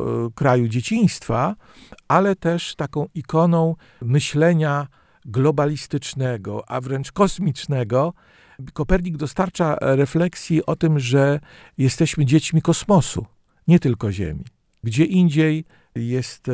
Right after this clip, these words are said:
w Kanadzie Grażyna Zambrzycka, która przypomina sobie Kopernika, właściwie miejsca,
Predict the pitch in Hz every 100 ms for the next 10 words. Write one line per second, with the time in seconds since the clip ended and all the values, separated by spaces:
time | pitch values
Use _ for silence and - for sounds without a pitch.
0 | 120 117 117 113 113 151 147 143 131 127
1 | 110 120 107 117 120 139 139 143 147 -
2 | 135 127 - _ _ - - 127 127 117
3 | 113 113 - - 135 147 156 147 131 -
4 | 131 120 113 110 - - - - 127 143
5 | 131 139 135 - 120 113 120 - - _
6 | 123 101 - - 113 110 107 107 104 120
7 | 151 139 - 131